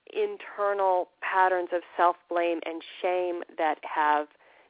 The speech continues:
developed. And so we're working to free those up. And then we move into some of the ways that sexual abuse and trauma impact a woman's sense of her personal power, her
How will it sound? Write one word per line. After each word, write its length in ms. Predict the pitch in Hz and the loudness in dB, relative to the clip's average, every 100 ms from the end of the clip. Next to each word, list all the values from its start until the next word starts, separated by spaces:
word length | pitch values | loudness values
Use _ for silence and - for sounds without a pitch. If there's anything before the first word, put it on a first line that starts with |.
| - | -4
developed. 580 | 175 156 139 113 - - _ _ - | 0 4 4 2 -4 -18 _ _ -10
And 140 | 185 - | -8 -6
so 100 | 175 | -4
we're 140 | 170 165 | -4 -2
working 440 | 170 170 - 175 165 - | 0 -2 -6 -10 -10 -8
to 180 | 175 165 - - | -4 -4 -6 -8
free 300 | 185 185 185 165 | -2 2 2 2
those 160 | 165 170 160 | 2 2 0
up. 140 | 147 _ - - - - | -2 _ -20 -20 -20 -6
And 160 | 247 247 | 0 2
then 180 | 247 247 | 2 2
we 120 | 254 | 0
move 240 | 226 226 220 | 2 0 0
into 480 | - 202 190 - 196 - | -2 -2 -2 -6 -8 0
some 240 | 190 185 - | 2 2 0
of 220 | 185 175 165 - | 2 2 -2 -2
the 360 | 185 170 165 - _ _ _ _ _ _ _ - - | 0 0 -2 -8 _ _ _ _ _ _ _ -20 -6
ways 380 | 185 190 185 180 - - | 2 4 4 0 -2 -2
that 340 | 160 156 156 - - | 2 2 0 -4 -4
sexual 320 | 185 180 - 175 | -2 -2 -4 -6
abuse 300 | 160 175 165 - | -4 -6 -6 -8
and 180 | 170 156 | -10 -8
trauma 440 | - 170 160 156 - | -6 -2 0 -2 -6
impact 580 | 165 160 - 151 156 - | -8 -6 -2 -2 -2 -8
a 60 | 175 | -4
woman's 340 | 170 160 160 - | -4 -4 -6 -4
sense 180 | 160 156 | -4 -4
of 80 | 160 | -6
her 100 | 165 | -6
personal 480 | - 165 - 156 147 - | -4 -4 -4 -6 -8 -2
power, 560 | - 175 165 165 156 - _ _ _ _ _ _ - - | 4 4 4 0 -4 -10 _ _ _ _ _ _ -20 -14
her 300 | - 156 | -8 -6